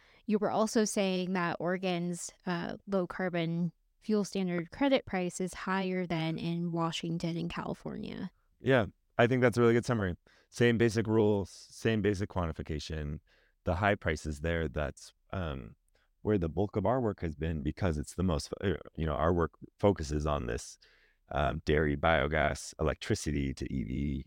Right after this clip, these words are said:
Speaker 2: um, and, and so we have this flexibility to move am-, among the different programs. And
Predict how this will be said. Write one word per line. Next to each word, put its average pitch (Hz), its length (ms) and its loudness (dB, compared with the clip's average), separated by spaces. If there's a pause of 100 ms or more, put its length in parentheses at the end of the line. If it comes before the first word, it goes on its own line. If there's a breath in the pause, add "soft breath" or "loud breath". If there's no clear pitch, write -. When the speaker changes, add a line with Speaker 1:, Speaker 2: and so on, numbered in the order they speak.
(140)
Speaker 2:
um, 73 380 -2
and, 69 280 -6
and 76 320 -4
so - 80 -12
we 80 80 2
have 73 100 2
this 71 160 -4
flexibility 80 840 2
to 71 100 -8
move 73 260 -2
am-, 69 160 -2 (120)
among 73 260 -2
the 76 80 -2
different - 260 -6
programs. 78 540 -4
And 67 220 -8